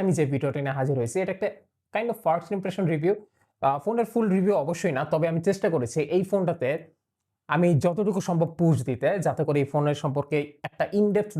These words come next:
ধারণা পেতে পারেন অল্প সময়ের মধ্যে আমি যতটুকু ব্যবহার করছি আর কি। তো যা বলছিলাম, একটা গেমিং স্মার্টফোন যখন এই তিনটা ক্রাইটেরিয়া ফিল আপ করে ফেলবে, তখন বলতে পারবেন যে এই স্মার্টফোনটা একটা গেমিং উপযুক্ত স্মার্টফোন।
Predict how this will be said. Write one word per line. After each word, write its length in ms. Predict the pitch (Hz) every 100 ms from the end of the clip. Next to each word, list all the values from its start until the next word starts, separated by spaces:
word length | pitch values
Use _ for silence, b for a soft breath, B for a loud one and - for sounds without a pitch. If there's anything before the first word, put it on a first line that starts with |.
| 139
ধারণা 260 | 131 135 151
পেতে 140 | 170 151
পারেন 180 | 151 170 180 _ -
অল্প 120 | 185 214 208
সময়ের 220 | 196 185
মধ্যে 160 | 185 185
আমি 80 | 160
যতটুকু 280 | 139 120 131 120
ব্যবহার 200 | 120 120 147
করছি 220 | 143 - 104
আর 60 | -
কি। 80 | - - _ - - -
তো 60 | 233 247 170
যা 80 | 135
বলছিলাম, 340 | 127 - 117 104 - _ - 175
একটা 120 | 240 175
গেমিং 180 | 202 220
স্মার্টফোন 280 | 226 214 226 202
যখন 140 | 214 190
এই 40 | 208
তিনটা 160 | 208 202
ক্রাইটেরিয়া 360 | 147 147 165 -
ফিল 120 | 160
আপ 60 | 170 190
করে 120 | 180
ফেলবে, 200 | 143 120 143
তখন 160 | 165 196 170 160
বলতে 180 | 190 208
পারবেন 260 | 123 123 151 151
যে 80 | 143 175
এই 60 | 185
স্মার্টফোনটা 460 | 180 147 147 156 147 143
একটা 120 | 151 123
গেমিং 200 | 156 185 196 180
উপযুক্ত 340 | 170 135 - 120
স্মার্টফোন। 440 | - 110 110 -